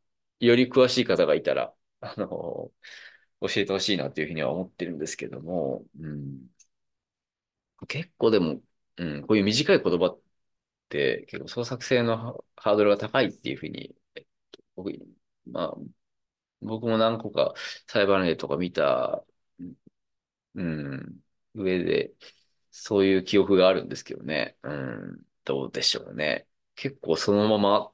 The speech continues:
というか、<laughs> うん、事実をそのまま言っているというか、うん、創作性認められにくいんじゃないかなっていう気はしています。はい。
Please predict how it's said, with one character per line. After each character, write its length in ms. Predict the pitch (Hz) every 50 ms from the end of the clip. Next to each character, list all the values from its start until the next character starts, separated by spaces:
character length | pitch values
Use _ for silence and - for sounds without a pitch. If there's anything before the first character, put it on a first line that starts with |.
| _ _ -
と 100 | - 78
い 100 | 65 65 76
う 80 | 80
か、 280 | - - - - - - - - - _ _ - -
<laughs> 360 | - - - - - _ _ -
う 60 | 90
ん、 300 | 85 80 78 76 76 80
事 140 | 92 107 107
実 280 | 117 107 - - 92
を 60 | 82
そ 180 | 78 - 95 90
の 140 | 90 87 85
ま 60 | 85
ま 80 | 82 82
言 100 | 80 -
っ 40 |
て 120 | - 101 92
い 80 | 87
る 80 | 85 87
と 140 | - - 85
い 80 | 76
う 80 | 78 -
か、 300 | - - - - - _ _ _ _ -
う 80 | 80 80
ん、 260 | 80 76 73 73 - _
創 180 | _ - - -
作 280 | - - 69 - - -
性 480 | - - - - - - - - - -
認 280 | - - - - - -
め 120 | - -
ら 120 | - - -
れ 180 | - - -
に 140 | 123 131 127
く 100 | - 156
い 60 | 151
ん 40 | 139
じ 80 | 131 127
ゃ 20 |
な 100 | 135 165
い 60 | 160
か 80 | 160 170
な 80 | 185 190
っ 80 | 185 -
て 100 | 117 95
い 60 | 87
う 20 | -
気 100 | - 82
は 120 | - -
し 80 | - -
て 180 | - - - -
い 120 | - 82
ま 120 | - - -
す。 260 | - - - - _ _ _ _ _ _ _ _ _ _ _ _ _ -
は 120 | - 82 -
い。 120 | - -